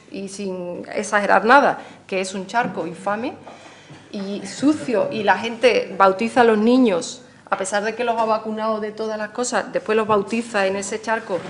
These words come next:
Que además yo recuerdo que yo hablaba con los, con los guardas forestales de ahí y le preguntaba, "¿esto está contaminado?". Y dice, "Si la gente supiera".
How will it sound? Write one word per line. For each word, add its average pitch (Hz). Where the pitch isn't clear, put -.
Que 233
además 254
yo 285
recuerdo 277
que 262
yo 233
hablaba 240
con 262
los, 208
con 202
los 185
guardas 233
forestales 226
de 208
ahí 214
y 220
le 196
preguntaba, 185
"¿esto 196
está 277
contaminado?". 185
Y 185
dice, 170
"Si 196
la 180
gente 233
supiera". 196